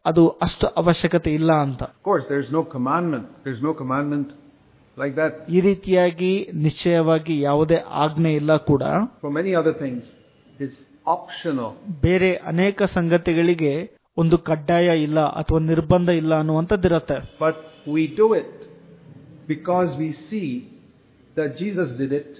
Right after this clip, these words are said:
Speaker 1: ಆದರೆ ನಾವು ಮಾಡುವವರಾಗ್ತೇವೆ, ಯಾಕಂದ್ರೆ ನಾವು ನೋಡಿದ್ದೇವೆ ಯೇಸು ಅದನ್ನ ಮಾಡಿದ್ದುದನ್ನ.
Speaker 2: The apostles did it.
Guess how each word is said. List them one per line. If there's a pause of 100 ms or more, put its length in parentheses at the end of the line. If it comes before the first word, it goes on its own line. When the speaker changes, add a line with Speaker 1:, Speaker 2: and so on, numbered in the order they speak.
Speaker 1:
ಆದರೆ
ನಾವು
ಮಾಡುವವರಾಗ್ತೇವೆ,
ಯಾಕಂದ್ರೆ
ನಾವು
ನೋಡಿದ್ದೇವೆ
ಯೇಸು
ಅದನ್ನ (300)
ಮಾಡಿದ್ದುದನ್ನ. (180)
Speaker 2:
The
apostles
did
it.